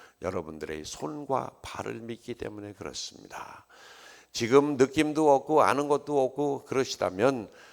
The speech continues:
우선 손과 발로 사랑을 실천하십시오. 내가 정말 아름다운 마음, 좋은 마음으로 사랑을 실천한다면 그것이 이제는 거꾸로 내 손과 발이 하는 일이 나의 마음을 움직일 것이고,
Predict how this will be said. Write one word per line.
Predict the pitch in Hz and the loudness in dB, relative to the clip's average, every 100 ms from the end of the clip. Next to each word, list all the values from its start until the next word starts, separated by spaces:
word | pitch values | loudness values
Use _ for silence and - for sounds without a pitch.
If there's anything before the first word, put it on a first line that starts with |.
| - - | -20 -10
우선 | 98 113 107 101 - - _ _ _ _ 123 | 0 4 4 2 -12 -20 _ _ _ _ _
손과 | - - 117 131 123 117 110 107 - | -16 -4 -2 0 0 0 0 -2 -8
발로 | - 80 92 92 92 - | -2 -2 -2 -4 -6 -8
사랑을 | - 156 147 143 | -14 -12 -12 -12
실천하십시오. | 131 - - 131 - - - - _ _ _ - - - - | -12 -14 -14 -14 -16 -16 -18 -18 _ _ _ -20 -20 -14 0
내가 | 113 127 147 | 4 8 6
정말 | 139 151 196 202 202 196 196 - | 6 2 2 0 2 0 -2 -4
아름다운 | - 117 131 120 120 117 | -4 -4 2 2 2 2
마음, | 113 117 | -2 -2
좋은 | 110 107 110 104 | -6 -2 -2 0
마음으로 | 95 92 95 101 | -2 -2 -4 -6
사랑을 | - 131 143 139 | -4 -4 -2 -6
실천한다면 | - - 165 147 107 82 98 120 - - - - - | -8 -8 -6 -4 -2 -2 0 0 -4 -18 -20 -20 -8
그것이 | 117 120 113 117 | 0 2 2 -2
이제는 | 104 101 98 | -2 -2 -2
거꾸로 | - 160 - 175 117 - - - _ | 0 0 2 2 2 0 -8 -20 _
내 | - 92 87 | -4 0 0
손과 | - - 160 170 160 147 147 | -4 -8 -8 -4 0 0 0
발이 | 95 104 113 | -2 -2 -2
하는 | 110 104 104 - | -6 -8 -10 -10
일이 | 117 147 151 151 - | -6 -6 -6 -10 -10
나의 | - 78 80 | -6 -6 -4
마음을 | 76 87 143 156 156 - | 0 2 2 0 -4 -4
움직일 | 123 120 110 113 | -8 -8 -10 -10
것이고, | - 95 - 117 127 | -8 -8 -4 -4 -6